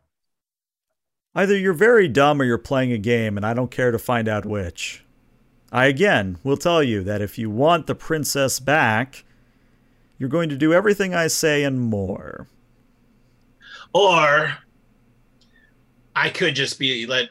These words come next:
Speaker 2: I could let the people know that the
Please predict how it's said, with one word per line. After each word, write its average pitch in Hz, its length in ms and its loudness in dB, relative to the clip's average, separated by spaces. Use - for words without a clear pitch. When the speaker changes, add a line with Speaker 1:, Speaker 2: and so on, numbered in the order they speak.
Speaker 2:
I 139 100 -2
could 139 220 -8
let 120 160 0
the 120 100 -8
people 117 360 -6
know 98 420 -2
that 101 340 -6
the 113 400 -6